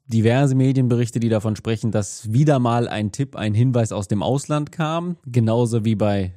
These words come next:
Jessica Parker, bei Mario Olczynski oder Ol-, Olczynski. Ich habe auch mittlerweile übrigens, ähm, im Fall von ihm Antwort von dem Magazin Siegessäule bekommen. Die werden irgendwann im Laufe der Woche ar-,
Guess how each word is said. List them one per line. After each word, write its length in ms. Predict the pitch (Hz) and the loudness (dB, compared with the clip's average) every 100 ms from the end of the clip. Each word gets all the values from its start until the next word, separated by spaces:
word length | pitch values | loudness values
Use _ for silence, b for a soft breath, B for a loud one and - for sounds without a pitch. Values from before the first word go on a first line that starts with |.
| 113 | -8
Jessica 520 | 107 113 110 117 104 | -2 0 0 -4 -6
Parker, 500 | 95 101 110 131 147 | -4 -4 -6 -4 -4
bei 140 | 110 98 | -4 -4
Mario 540 | 95 98 98 101 95 | -2 -4 -2 -2 -2
Olczynski 640 | 95 - 113 - 139 139 135 B B B B - | -4 -4 -4 -2 0 0 -2 B B B B -6
oder 220 | 95 - | -4 0
Ol-, 200 | 104 104 | -2 0
Olczynski. 760 | 107 117 - 101 95 117 127 147 B B B B | 0 0 0 -4 -2 -4 -4 -4 B B B B
Ich 140 | - 110 | -4 0
habe 120 | 160 | 2
auch 60 | 151 | 2
mittlerweile 460 | 147 131 160 135 | 0 2 2 2
übrigens, 320 | 131 120 107 | 2 0 -2
ähm, 380 | 107 113 107 98 - | -4 -2 0 -4 -4
im 120 | 107 | -6
Fall 240 | - 110 | 0 0
von 220 | 107 110 90 | 2 -2 0
ihm 340 | 120 120 98 _ _ | 2 2 -2 _ _
Antwort 400 | - 117 98 107 | -2 0 2 0
von 200 | - 110 | 2 2
dem 320 | 104 101 101 92 | 2 2 0 0
Magazin 520 | 104 104 98 - 104 | 0 0 -2 -2 -2
Siegessäule 640 | 98 147 135 - 110 107 | 0 2 0 0 0 2
bekommen. 560 | 101 90 107 113 131 131 b b b b - | 0 2 2 2 -2 -4 b b b b -2
Die 340 | 107 104 101 | 0 2 0
werden 540 | 101 - 104 107 104 110 | -4 -4 -2 0 -2 2
irgendwann 680 | 147 147 151 131 110 117 | 4 6 6 4 2 2
im 100 | 113 | 4
Laufe 240 | 110 110 104 | 2 2 2
der 120 | 98 | 0
Woche 200 | 98 92 | 0 -2
ar-, 220 | 82 104 | -2 -4